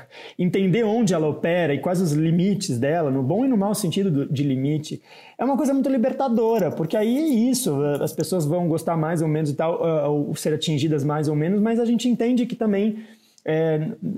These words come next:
nada é pra todo mundo, né? As coisas têm, têm, têm encaixes, têm encaixes, tudo. A, as pessoas têm encaixes, coisas têm encaixes.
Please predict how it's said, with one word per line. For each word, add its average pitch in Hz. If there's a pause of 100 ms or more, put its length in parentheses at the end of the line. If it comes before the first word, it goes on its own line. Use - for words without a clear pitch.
(340)
nada 233
é 240
pra 208
todo 170
mundo, 123
né? 131
As 156
coisas 156
têm, 214
têm, -
têm 185
encaixes, 165
têm 135
encaixes, 165
tudo. 143 (180)
A, 127
as 120
pessoas 180
têm 147
encaixes, 160
coisas 175
têm 185
encaixes. 131